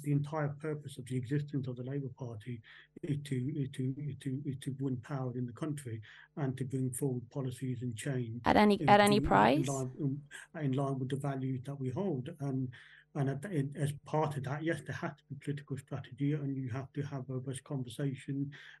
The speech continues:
Speaker 1: and you have to also make sure that your message gets across to, to the electorate. Uh, and one thing that this, this, this campaign has certainly done is got, gotten this message across to the electorate in a way that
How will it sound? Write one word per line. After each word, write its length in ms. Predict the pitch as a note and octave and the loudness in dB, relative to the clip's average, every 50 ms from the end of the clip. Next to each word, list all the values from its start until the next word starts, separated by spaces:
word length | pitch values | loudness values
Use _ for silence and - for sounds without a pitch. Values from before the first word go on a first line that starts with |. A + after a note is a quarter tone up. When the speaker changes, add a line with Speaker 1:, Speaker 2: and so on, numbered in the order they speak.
| - | -4
Speaker 1:
and 120 | E3 D3+ D#3 | -2 0 2
you 80 | D3 | 2
have 200 | B2 D#3+ D3 D3 | 2 0 -2 -2
to 100 | - E3 | -2 -2
also 220 | D#3+ D3+ D3 - D#3 | -2 -2 -2 0 0
make 180 | D3+ D3+ D3+ | 0 0 0
sure 240 | D3 - - E3+ D3+ | -2 -2 -2 0 0
that 160 | D3+ D#3 D#3 | 0 -2 -2
your 120 | E3 D#3+ C#3+ | -2 0 2
message 440 | D3 D3+ D3 - - D#3+ D3 - - | 2 2 0 0 -2 -4 -6 -4 -4
gets 200 | - C#3 - - | -6 -6 -6 -6
across 260 | - D3 - E3+ D3+ D3 - - | -10 -10 -8 -6 -8 -6 -6 -8
to, 80 | D#3 D3 D3 - - | -8 -8 -8 -10 -10
to 80 | - D#3+ | -6 -4
the 120 | C#3 D3+ | -2 -2
electorate. 500 | D#3 E3 E3+ D3+ - - - B2+ B2+ C3+ - - - - - - _ - D3 | -2 -4 -6 -10 -10 -10 -8 -8 -8 -10 -12 -18 -20 -20 -20 -20 _ -6 -4
Uh, 140 | C#3 C#3 D3+ D3 - - | -4 -2 -4 -4 -2 -2
and 120 | C#3+ C#3 | 0 0
one 200 | C#3+ D#3+ D3+ C#3+ | 2 2 0 0
thing 200 | - D3+ C#3+ C#3 | 2 2 2 2
that 220 | C3 C#3 C#3 C#3+ - | 2 0 -4 -4 -2
this, 140 | D3 C#3+ C#3+ D3 - | -2 -2 -2 -2 -4
this, 140 | C#3+ C3 - - - | -4 -4 -6 -8 -8
this 100 | C#3 C3 | -10 -8
campaign 520 | - - - B2 A#2+ A2 - C3+ B2+ B2 A#2+ | -8 -6 -6 -6 -6 -6 -6 -4 -4 -2 -2
has 160 | B2+ B2 - | -4 -4 -4
certainly 240 | C#3+ C3+ C3+ C3+ C3 | -4 -4 -4 -4 -6
done 260 | B2 C#3 C#3 D#3 F3+ - - - - - - _ - | -4 -2 -2 -2 -4 -6 -10 -18 -20 -20 -10 _ -2
is 100 | D3 D3 | -2 -2
got, 400 | - - D3+ D#3 D#3+ D#3 D3 - | -2 -2 -2 -4 -2 -4 -8 -6
gotten 300 | - D3+ D3+ D3+ D3 C#3+ | -4 -4 -2 0 0 2
this 240 | C#3+ D3 D3 - D3 | 2 0 -2 0 -2
message 320 | C#3+ C#3+ - - C3 B2+ | -2 -2 -2 -4 -4 -4
across 280 | C3+ C#3 - D3 C3+ C#3+ - | -6 -6 -6 -8 -8 -8 -8
to 80 | - D3 | -6 -4
the 120 | C#3+ C#3 | -4 -4
electorate 500 | C3+ C#3+ C#3 - D3 - - - D#3 D#3 | -4 -4 -8 -8 -12 -12 -6 -6 -4 -4
in 80 | D#3+ C#3+ | -2 -4
a 60 | D3 | -4
way 240 | C#3+ D3 D3 D3 D3 | -2 -2 0 0 0
that 240 | C#3+ D3+ D#3 D#3 | 0 -2 -4 -6